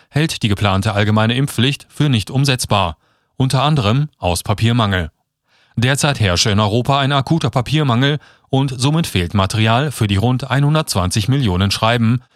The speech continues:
die zur Information der Versicherten vorgesehen sind, hieß es in der Stellungnahme der G K V für die Impfpflicht. Der G K V Spitzenverband lehnte es zudem ab,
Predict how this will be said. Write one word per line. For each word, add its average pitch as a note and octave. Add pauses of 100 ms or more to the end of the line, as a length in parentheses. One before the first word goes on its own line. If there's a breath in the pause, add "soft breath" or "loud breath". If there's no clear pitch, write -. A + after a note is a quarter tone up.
(160 soft breath)
die C3
zur B2+
Information C#3
der E2
Versicherten G2+
vorgesehen A#2
sind, F2 (360)
hieß C3+
es C#3+
in F#2+
der F2
Stellungnahme A2+
der C#3+
G F2+
K F#2+
V A2
für G#2
die F#2
Impfpflicht. A2 (600 soft breath)
Der A#2+
G B2
K B2+
V C3+
Spitzenverband A#2+
lehnte G#2
es G2+
zudem A#2
ab, C3+